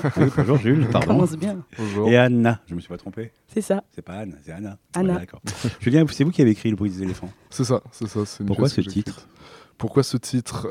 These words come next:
Speaker 1: Oui.
Speaker 3: Euh,
Speaker 1: Bah oui.
Speaker 3: parce que c'est, euh, une occurrence à une phrase qui est dite à un moment donné dans le spectacle. C'est une toute petite occurrence, euh, dans un long monologue, euh, du second personnage. Ils sont deux sur scène, donc, euh, celui d'Anna et celui de l'autre comédien, Léopold, euh, qui dit à un moment donné dans le spectacle, «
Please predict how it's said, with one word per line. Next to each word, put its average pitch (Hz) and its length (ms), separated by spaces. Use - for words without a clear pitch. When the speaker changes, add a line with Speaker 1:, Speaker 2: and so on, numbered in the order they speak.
Speaker 1:
Oui. 95 100
Speaker 3:
Euh, 107 480
Speaker 1:
Bah 82 180
oui. 120 120
Speaker 3:
parce - 340
que 127 260
c'est, - 300
euh, 110 500
une 110 100
occurrence 113 560
à 107 40
une 101 120
phrase 107 400
qui 107 140
est 101 60
dite 107 260
à - 20
un 101 40
moment 98 140
donné 101 280
dans 101 100
le 92 380
spectacle. 107 500
C'est - 80
une 90 60
toute - 160
petite - 240
occurrence, 98 540
euh, 92 100
dans 92 220
un 92 60
long 95 140
monologue, 98 480
euh, 92 200
du 92 600
second 101 340
personnage. 98 420
Ils - 40
sont 101 100
deux 95 100
sur 92 200
scène, 101 320
donc, 92 160
euh, 90 80
celui 92 320
d'Anna 95 480
et 87 60
celui 92 260
de 92 80
l'autre 92 160
comédien, 95 320
Léopold, 98 420
euh, 90 140
qui - 160
dit 95 140
à 95 40
un - 40
moment 90 120
donné 95 240
dans 92 60
le 90 80
spectacle, « 98 560